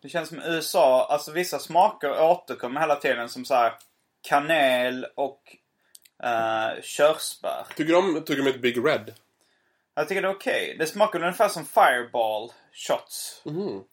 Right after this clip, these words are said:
Speaker 1: Har du, har du druckit
Speaker 2: Alltså
Speaker 1: Fireball?
Speaker 2: kanelshots liksom, är det bra?
Speaker 1: Ja, men Fire-, det, det var, det, det är poppis i Sverige nu och även här i U S A märkte att det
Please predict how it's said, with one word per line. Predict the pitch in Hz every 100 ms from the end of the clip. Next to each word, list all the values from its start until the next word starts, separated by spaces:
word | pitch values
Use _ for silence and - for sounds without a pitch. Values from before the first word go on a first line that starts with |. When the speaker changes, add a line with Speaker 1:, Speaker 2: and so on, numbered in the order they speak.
| _
Speaker 1:
Har | 143
du, | 151
har | 147 156
du |
druckit | 165 151
Speaker 2:
Alltså | 135 170
Speaker 1:
Fireball? | 139
Speaker 2:
kanelshots | 117 110 - -
liksom, | 101 98
är |
det | 107
bra? | 120 104 _
Speaker 1:
Ja, | 143
men | 151
Fire-, | 156 196 151 - 139
det, | 156 151 147 135 - -
det | 156 156
var, | 156
det, | 156 160 147
det | 131 160
är | 160 _ 131 135 -
poppis | 185 - 131 127
i | 139 120
Sverige | 123 123 117 117
nu | 123 107 107
och | - - 117
även | 110 110 110 110
här | 143 127 120
i |
U | 120
S | -
A | 123 110 - - 123
märkte | 127 123 113
att | 110
det | 117